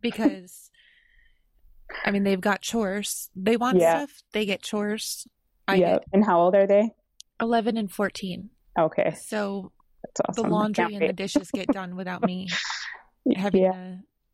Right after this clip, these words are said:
Speaker 1: hire out or do it
Speaker 2: Right.
Speaker 1: myself.
Speaker 2: Yep.
Speaker 1: Which is absolutely amazing. And I did try to have the, the twins when they were born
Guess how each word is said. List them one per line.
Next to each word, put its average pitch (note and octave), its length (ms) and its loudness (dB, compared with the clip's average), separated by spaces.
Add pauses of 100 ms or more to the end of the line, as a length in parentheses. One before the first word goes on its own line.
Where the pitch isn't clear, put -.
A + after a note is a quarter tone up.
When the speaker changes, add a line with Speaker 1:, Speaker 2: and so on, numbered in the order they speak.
(260)
Speaker 1:
hire F#3+ 380 -2
out F3+ 340 -2
or F#3 240 -2
do F3+ 140 0
it F3 40 4
Speaker 2:
Right. F3 200 -8
Speaker 1:
myself. F3+ 480 -2 (440)
Speaker 2:
Yep. D#3+ 340 4 (440)
Speaker 1:
Which F#3 260 -10
is F#3 220 -10 (240)
absolutely F#3+ 880 -2
amazing. F#3 880 -2 (1300)
And B3 120 -2
I C4+ 120 0
did A#3+ 340 2
try A#3+ 260 2
to G#3+ 100 0
have G#3 300 0
the, G#3+ 380 0 (120)
the A3 100 2
twins G#3 600 0
when G3+ 120 2
they G#3 140 2
were A3 140 2
born F#3 480 0